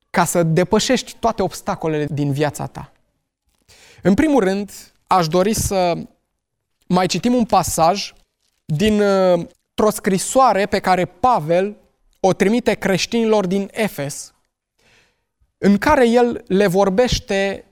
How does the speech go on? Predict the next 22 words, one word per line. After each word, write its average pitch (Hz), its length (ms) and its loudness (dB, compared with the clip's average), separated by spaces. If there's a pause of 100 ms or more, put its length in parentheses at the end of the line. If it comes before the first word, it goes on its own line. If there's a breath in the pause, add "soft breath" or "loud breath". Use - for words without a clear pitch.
(120)
despre 185 500 -4
ceea 240 220 -2
ce - 140 -6
înseamnă 190 680 -2
cu - 140 -6
adevărat 180 640 -2 (120)
o 170 120 2
luptă. 175 460 0 (720)
Nu 202 180 0
o 247 60 4
luptă 226 280 -2
cu 196 120 -6
uriași 185 340 -2
de 165 80 -4
trei 175 180 -4
metri, 160 360 -6 (720)
o 151 140 0
luptă 165 240 -2
cu - 180 -8
altfel 165 420 0
de 151 60 2
uriași. 147 520 -2